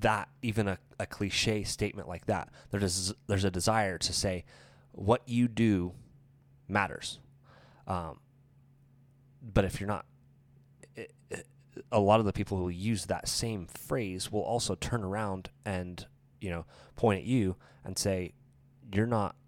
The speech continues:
you're not following the Bible. You're following traditions." Um, but that, but that's a, a, they're holding to a tradition by saying,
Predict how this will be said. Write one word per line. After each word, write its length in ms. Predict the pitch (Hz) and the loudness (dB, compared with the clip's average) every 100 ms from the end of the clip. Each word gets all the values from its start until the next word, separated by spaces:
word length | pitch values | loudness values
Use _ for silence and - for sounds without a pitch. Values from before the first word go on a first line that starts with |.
| _ _ _ _ _ _ _ - | _ _ _ _ _ _ _ -2
you're 120 | 107 | 2
not 140 | 120 | 2
following 380 | - 101 95 87 | 4 2 2 -2
the 60 | 82 | -2
Bible. 480 | 101 113 90 82 - _ _ _ _ | 2 2 2 -4 -8 _ _ _ _
You're 160 | 98 104 | 0 2
following 460 | - 98 85 78 | 4 2 2 -6
traditions." 600 | - 87 113 - - - - - - - - - | -10 0 0 0 -6 -14 -20 -20 -20 -20 -20 -10
Um, 300 | 90 62 - _ _ _ _ _ _ _ _ _ - _ _ _ _ _ _ | -8 -8 -14 _ _ _ _ _ _ _ _ _ -20 _ _ _ _ _ _
but 140 | 110 107 | -4 6
that, 220 | 120 - 117 113 | 6 4 -16 -16
but 180 | 104 117 | -4 4
that's 180 | 123 - | 4 6
a, 140 | 98 - | 0 -2
a, 120 | 120 - _ _ 113 87 117 _ _ _ _ - _ _ | -10 -10 _ _ -16 -16 -20 _ _ _ _ -20 _ _
they're 160 | 107 104 | 4 6
holding 300 | 107 107 95 | 8 6 4
to 100 | 98 | 2
a 40 | |
tradition 380 | 87 90 87 - | 0 2 0 -2
by 120 | 90 | -2
saying, 400 | 85 92 85 85 | -2 -2 -4 -10